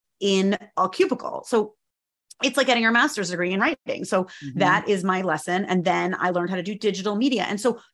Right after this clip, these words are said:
Speaker 1: that's what I offer clients. So I feel like my podcast should.
Speaker 2: Yeah.
Speaker 1: I want it to sound a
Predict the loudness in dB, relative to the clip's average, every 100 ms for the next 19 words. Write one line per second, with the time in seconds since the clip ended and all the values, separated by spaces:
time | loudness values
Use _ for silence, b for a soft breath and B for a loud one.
0 | -4 -2 -2 -2 0 0 0 0 -2 -2
1 | -6 -4 -2 -4 -8 -8 -8 -6 -6 -4
2 | -2 0 -2 -6 _ _ -4 -2 0 2
3 | 0 -2 _ _ _ _ -8 0 4 4
4 | 4 2 2 4 4 2 -2 -2 -2